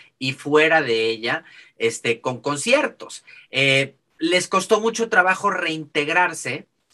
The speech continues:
a la, a la, a la vida productiva de los conciertos, porque pues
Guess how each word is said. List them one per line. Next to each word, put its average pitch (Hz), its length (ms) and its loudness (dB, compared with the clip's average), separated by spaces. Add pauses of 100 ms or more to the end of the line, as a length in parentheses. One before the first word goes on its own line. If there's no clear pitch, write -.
(260)
a 110 120 -6
la, 107 180 0
a 110 180 -2
la, 104 240 0
a 107 180 -6
la 110 160 0
vida 123 600 -2
productiva 131 640 -4
de 135 100 -4
los 117 180 -6
conciertos, 135 600 -2
porque 127 280 -8
pues - 260 -10